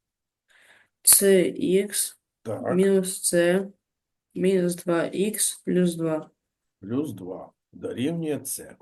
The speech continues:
Speaker 2: Далі,
Speaker 1: Так.
Speaker 2: ми з вами завжди говорили, чи при будь-якому значенні параметра ми можемо щас виконати перенесення зліва направо.
Speaker 1: Так.
Speaker 2: сп-, так.
Speaker 1: Так.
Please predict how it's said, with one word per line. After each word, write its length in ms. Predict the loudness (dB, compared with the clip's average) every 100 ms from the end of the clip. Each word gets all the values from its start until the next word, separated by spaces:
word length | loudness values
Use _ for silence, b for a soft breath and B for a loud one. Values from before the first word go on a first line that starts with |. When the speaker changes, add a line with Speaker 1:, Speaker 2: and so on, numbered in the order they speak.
| -20 _ b b -4
Speaker 2:
Далі, 400 | 6 10 10 6
Speaker 1:
Так. 120 | 2
Speaker 2:
ми 60 | 2
з 80 | 6
вами 280 | 6 6 4
завжди 420 | 4 2 2 4
говорили, 540 | 4 4 2 0 -2
чи 140 | -2 0
при 200 | 2 2
будь-якому 640 | 2 2 2 2 0 -4
значенні 540 | -4 -2 -2 -2 -4 0
параметра 680 | 2 6 6 4 2 2
ми 160 | 2 2
можемо 460 | 2 0 0 -2 -2
щас 280 | -2 -4
виконати 500 | -2 0 0 -2 -2
перенесення 1000 | -2 2 4 4 0 -4 -10 -10 -10 -10 b b b b
зліва 420 | -6 2 6 6 6
направо. 400 | 4 6 8 8
Speaker 1:
Так. 220 | 6 -2 -12 -12 -10
Speaker 2:
сп-, 180 | -10 2
так. 380 | 4 4 2 -6
Speaker 1:
Так. 240 | -4 -4